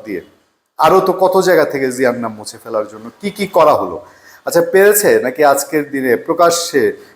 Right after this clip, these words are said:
রাজনৈতিক ময়দানে, রেডিও, টেলিভিশনে বঙ্গবন্ধু শেখ মুজিবুর রহমান পঁচিশে আগস্ট, পঁচিশে, আম, পনেরোই আগস্ট পালন করা যায় না, বত্রিশ নম্বরে যাওয়ার রাস্তাটুকু, বত্রিশ নম্বরে এখন সে সব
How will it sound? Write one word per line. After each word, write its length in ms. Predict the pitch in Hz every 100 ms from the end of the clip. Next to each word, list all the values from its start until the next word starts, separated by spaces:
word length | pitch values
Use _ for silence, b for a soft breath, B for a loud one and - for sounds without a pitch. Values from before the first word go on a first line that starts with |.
| -
রাজনৈতিক 460 | 151 151 165 165 156
ময়দানে, 400 | 143 135 123 117
রেডিও, 280 | 131 147
টেলিভিশনে 640 | 151 147 139 123 - 120 98
বঙ্গবন্ধু 500 | 110 127 131 131 120
শেখ 180 | - 135
মুজিবুর 300 | 139 131 127
রহমান 220 | 120 110 101 -
পঁচিশে 320 | 139 143 147
আগস্ট, 280 | 135 123 - - B B _
পঁচিশে, 540 | 147 156 147 156 156
আম, 320 | 131 113 120 120
পনেরোই 300 | 147 160 156
আগস্ট 320 | 156 156 -
পালন 260 | 143 127 123
করা 220 | 113 104
যায় 200 | 101 95
না, 120 | 90 B B B
বত্রিশ 380 | 156 151 165 -
নম্বরে 280 | 151 151 151
যাওয়ার 360 | 151 151 147
রাস্তাটুকু, 540 | 147 143 - 170 175 170
বত্রিশ 360 | 160 175 160
নম্বরে 240 | 160 151 156
এখন 120 | 165
সে 160 | - 156
সব 220 | -